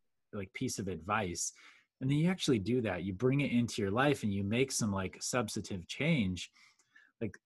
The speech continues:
that's where you start becoming the more authentic version of yourself. That's where you start making progress and really leaning into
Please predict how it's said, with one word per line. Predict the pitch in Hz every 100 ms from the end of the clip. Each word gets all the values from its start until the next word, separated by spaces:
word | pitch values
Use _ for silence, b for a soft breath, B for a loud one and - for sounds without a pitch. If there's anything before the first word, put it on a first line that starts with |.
| _ 104 98
that's | 143 180 -
where | 127
you | 113
start | 104 - 110
becoming | 113 - 127 120 104
the | 101
more | 104 101 95
authentic | 104 113 95 92
version | 101 101 92
of | 80
yourself. | 85 87 85
That's | 110 123 -
where | 117
you | 101
start | 90 - 107 98 -
making | 113 113 117 95
progress | - 104 98 95 98
and | 101
really | 104 104
leaning | 95 113 117 107 98
into | 113 95 -